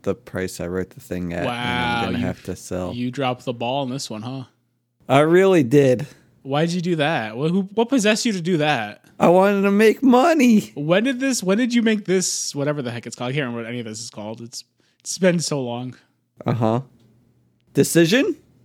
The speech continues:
Speaker 2: Oh, no, when did you put that hit <laughs>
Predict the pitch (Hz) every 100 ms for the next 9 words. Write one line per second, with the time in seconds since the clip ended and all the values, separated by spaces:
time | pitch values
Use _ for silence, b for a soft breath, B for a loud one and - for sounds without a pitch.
0 | _ _ _ _ _ - 147 131 160 156
1 | 160 165 147 151 139 - 151 - 156 139
2 | 139 135 _ _ _ - - 147 - -